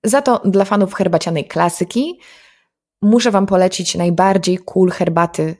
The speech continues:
w mieście, czyli Leaf Liturgy. Smak jest oczywiście wspaniały, ale ich etykiety, ich branding to jest po prostu prezent sam w sobie. Musicie to sprawdzić.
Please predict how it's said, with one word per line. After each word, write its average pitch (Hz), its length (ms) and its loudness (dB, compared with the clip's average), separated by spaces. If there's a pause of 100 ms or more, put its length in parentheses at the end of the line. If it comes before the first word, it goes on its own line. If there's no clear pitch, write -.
(100)
w 156 100 -6
mieście, 165 460 -2
czyli 151 480 -6 (100)
Leaf 170 280 0 (440)
Liturgy. 226 600 0 (760)
Smak 196 340 0
jest 165 120 -6
oczywiście 160 340 -8
wspaniały, 233 600 0 (260)
ale 180 580 0 (160)
ich 220 280 -4
etykiety, 175 460 -6
ich 180 220 -6
branding 156 500 -4
to - 100 -8
jest - 160 -6
po - 60 -16
prostu - 360 -8 (140)
prezent 143 640 -6
sam - 300 -6 (120)
w - 100 -8
sobie. - 280 -6
Musicie 175 260 -10
to - 80 -16
sprawdzić. - 640 -14